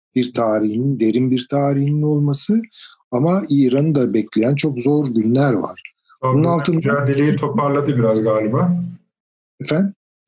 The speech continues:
Speaker 2: Salgınla mücadeleyi toparlamış gibi gözüküyor.
Speaker 1: E, yani tabii ki oralarda çok daha, e, başarılı olurlar yani. Ne bileyim, Irak'taki tabloyu bilmiyoruz. Ne durumdalar Allah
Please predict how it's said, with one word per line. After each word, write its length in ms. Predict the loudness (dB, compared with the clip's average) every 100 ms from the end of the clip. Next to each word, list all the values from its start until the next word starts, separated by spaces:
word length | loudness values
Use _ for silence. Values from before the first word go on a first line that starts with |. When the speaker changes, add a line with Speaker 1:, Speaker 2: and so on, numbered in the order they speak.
| -20 -20 _
Speaker 2:
Salgınla 540 | -4 0 2 2 2
mücadeleyi 680 | 2 2 2 2 2 2 2
toparlamış 600 | 2 0 2 2 2 0
gibi 200 | 2 0
gözüküyor. 500 | 0 -4 -6 -10 -10 -12 _
Speaker 1:
E, 60 | 2
yani 460 | 4 4 4 2
tabii 260 | 2 2 2
ki 160 | 2
oralarda 580 | 4 4 4 2 2 0
çok 320 | -2 -4 -4
daha, 500 | -2 2 2 2 0
e, 500 | 0 2 2 2 0
başarılı 460 | 0 -2 0 2 4
olurlar 440 | 4 4 2 2
yani. 380 | 2 2 0 0
Ne 120 | 2
bileyim, 180 | 2 0 2
Irak'taki 480 | 0 0 -2 -2
tabloyu 420 | -2 0 2 4 4
bilmiyoruz. 400 | 2 2 0 0
Ne 180 | -2 -2
durumdalar 480 | -4 -2 -2 0 0
Allah 300 | 0 0